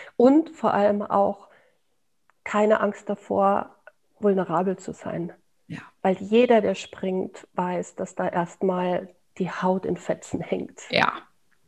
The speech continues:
Speaker 1: Mhm.
Speaker 2: Das ist, ja, in, in Hamburg gibt's den Begriff, durch den Scheuersack gehen.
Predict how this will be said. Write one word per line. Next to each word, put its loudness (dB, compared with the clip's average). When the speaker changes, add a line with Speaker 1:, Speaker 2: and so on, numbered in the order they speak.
Speaker 1:
Mhm. -12
Speaker 2:
Das 4
ist, 0
ja, 6
in, 4
in 8
Hamburg 6
gibt's 4
den 6
Begriff, 6
durch 4
den 8
Scheuersack 8
gehen. 4